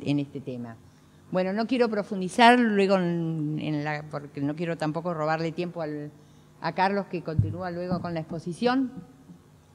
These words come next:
pero básicamente plantearles, R T R S es, es un estándar para soja responsable, se llama, o soja sustentable, que también le pone mucho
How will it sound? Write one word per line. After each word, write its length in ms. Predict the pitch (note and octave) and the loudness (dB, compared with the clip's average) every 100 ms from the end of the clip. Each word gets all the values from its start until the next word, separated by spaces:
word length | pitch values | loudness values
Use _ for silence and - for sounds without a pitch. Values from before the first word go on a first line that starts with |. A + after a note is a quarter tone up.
| - - - - | -20 -20 -2 4
pero 180 | G#3+ | 6
básicamente 680 | A3+ C#4 D4 C#4 C4 C4+ C#4+ | 6 4 8 10 10 10 6
plantearles, 760 | C#4 - A3+ A#3 C4 C#3 D3 - | 2 2 2 6 6 6 2 4
R 240 | A#3+ B3+ A#3+ | 8 8 8
T 100 | A3 | 8
R 280 | G3+ G#3+ | 10 10
S 300 | G#3 - G#3 | 10 10 8
es, 220 | F#3 - - - - - - | 6 4 -4 -16 -20 -8 0
es 160 | F3+ | 2
un 120 | A3 G#3 | 4 4
estándar 640 | - - C4 G#3 E3+ E3 | 4 10 10 10 8 8
para 180 | D#3 D3 | 6 6
soja 540 | - F#3 G3 E3+ D#3+ - - - - | 4 4 6 6 6 0 -20 -16 -8
responsable, 840 | - D3 - D3 A3+ A#3 E3+ E3 | 2 4 6 8 12 12 12 8
se 160 | D#3+ D#3 | 6 6
llama, 500 | F#3 F#3 F3+ G#3 - | 8 8 8 4 2
o 220 | D3+ D3+ | 2 2
soja 320 | C#3+ D#3+ D#3 | 2 2 2
sustentable, 800 | C3+ C3 C#3+ C#3+ G#3+ F3+ D#3+ G3+ - - - - - | -2 2 6 12 12 12 12 6 2 -8 -16 -4 2
que 120 | G3+ | 2
también 360 | G3 A3 A#3+ | 2 2 2
le 100 | G3+ F#3+ | 2 -2
pone 400 | G3 G3+ G3 F3 | -2 -2 -4 -4
mucho 520 | G#3 A#3 B3+ G#3+ | -4 -4 -2 -2